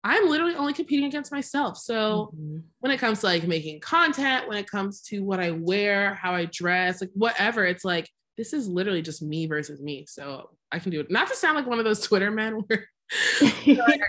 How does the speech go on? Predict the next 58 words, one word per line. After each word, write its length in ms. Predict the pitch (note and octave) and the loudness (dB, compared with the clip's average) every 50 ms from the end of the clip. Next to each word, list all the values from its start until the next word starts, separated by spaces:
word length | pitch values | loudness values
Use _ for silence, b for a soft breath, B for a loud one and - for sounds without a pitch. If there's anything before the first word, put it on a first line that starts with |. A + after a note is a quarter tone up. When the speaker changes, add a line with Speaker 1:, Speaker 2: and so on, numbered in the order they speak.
| F#3+ F#3 | 0 0
Speaker 1:
"I 60 | F#3 | 2
hate 200 | F3+ F3+ G#3+ G#3+ G#3 | 4 6 6 8 6
us 100 | G3 G3+ | 4 2
for 140 | - - | 0 2
real. 140 | F#3 F3+ F#3 | 2 4 4
It's 100 | F3+ F3+ | 2 0
just 140 | F#3+ - - | -2 -4 0
me 140 | F#3+ F#3 F3+ F3 | 4 6 6 6
amongst 280 | F3+ F#3 E3+ E3+ - - | 4 0 -2 -2 -4 -8
myself." 360 | F3 E3 - - F3 D#3+ - | -8 -6 -2 -2 -2 -2 0
Like, 240 | - D#3 D3+ - - - | -2 -2 -2 -4 -4 -2
not 220 | A3 E4+ G#4+ G#4 D#4 | 2 4 4 4 4
like 100 | G#3+ F3 | 4 4
Speaker 2:
Yeah. 320 | G3 F#3 D#3 D#3+ E3+ F#3 | 6 6 6 4 2 0
Speaker 1:
that. 100 | G3 - - _ _ _ b b b b | -4 -6 -12 _ _ _ b b b b
But 180 | - G3+ A3+ G#3 C4 D#4 | 0 4 6 8 8 6
Speaker 2:
Every 60 | - | 6
Speaker 1:
you 40 | C4+ | 6
know 40 | D4+ | 4
Speaker 2:
once 160 | A3+ A3+ B3 | 6 6 4
Speaker 1:
what 80 | F#4+ A3 | 4 2
I'm 0 | |
Speaker 2:
in 60 | G#3 | 2
a 40 | F3+ | 2
Speaker 1:
saying? 100 | B3 - | 2 0
Speaker 2:
while, 320 | C#3+ C#3+ D3 D#3 D3+ - _ _ _ _ | 0 -2 -4 -6 -10 -12 _ _ _ _
you 60 | G#3+ F#3+ | -4 0
can 100 | F4 B4 | 2 4
Speaker 1:
Yeah. 640 | C#5+ C#5+ C#5 C5 G#4+ F4+ C4+ G#3 F3+ E3+ D#3+ D#3 | 6 6 6 6 6 6 6 4 4 2 0 -4
Speaker 2:
sound, 120 | D3 - F#4 | -4 -2 0
yeah. 360 | E4 G#3+ E3+ D#3 D3+ D3+ D#3+ D#3 - _ _ _ _ _ _ _ _ _ _ _ _ | 2 2 2 2 0 0 -2 -6 -8 _ _ _ _ _ _ _ _ _ _ _ _
The 80 | - A#3 | -4 -2
sentiment 600 | A3 - B3+ A#3 A3 A#3 G3 D3+ C#3 C#3+ - - - _ _ _ _ _ _ _ _ _ _ _ _ | 0 2 0 2 2 2 0 0 0 -2 -4 -10 -16 _ _ _ _ _ _ _ _ _ _ _ _
is 180 | - - E3 E3+ | -2 0 0 2
always 260 | D#3 D#3+ E3+ E3+ E3 | 2 2 2 2 2
good. 320 | - D3+ C#3 C#3 - - | 2 0 0 0 -2 -6
Now, 360 | F3 - - D3+ D#3+ D3+ C#3 D#3 | -8 -4 -2 0 0 0 0 0
some 180 | - - G3+ | -2 -4 -4
of 80 | G#3 G3+ | -2 0
the 100 | G3+ F#3+ | 0 -2
emojis 400 | E3+ D3+ D3+ E3 F3+ G3+ G3 F#3+ | 0 -2 -2 -2 -2 -4 -4 -2
that 160 | F3 D#3+ D3 | -4 -2 -2
are 200 | D3 C#3+ - - | -2 -4 -4 -4
always 280 | - D3 D3 D3 D3 C#3+ | -4 -2 -2 -2 -2 -4
on 160 | - C3 C#3 | -6 -8 -8
those 200 | C#3+ C#3 C#3 C#3+ | -8 -10 -10 -10
posts 320 | - - C#3+ D3+ D#3+ E3 - - | -6 -4 -4 -4 -4 -6 -10 -8
were 140 | - D3 C#3 | -6 -4 -2
not 300 | C#3 C#3+ C#3+ D3 - - | -2 0 -2 -2 -2 -2
needed. 360 | D3 D3+ C#3+ C3+ A2+ - - - B B B B | -2 -2 0 0 -2 -4 -6 -10 B B B B
<laughs> 200 | B B B B | B B B B
But 340 | - D2 D2+ - G3 - - | -6 -2 2 2 2 6 6
I 400 | C4 A#3 C#3+ - - - G3 G#3 | 6 6 6 4 4 4 4 6
totally 320 | G#3+ C#4 D4 D4+ D4+ D4+ C#4+ | 6 6 4 4 4 2 0
agree. 320 | B3+ A3 B3 A#3+ G#3+ F#3 | 0 0 0 0 2 2
We 200 | F3 F3+ G3 G3+ | 2 0 0 -2
are 360 | - - - F3+ F#3 F#3+ E3+ - | -2 0 0 0 0 0 0 0
all 440 | - D#3 D3+ D3 C#3+ D3 D3 D3 | 0 0 0 0 0 -2 -4 -6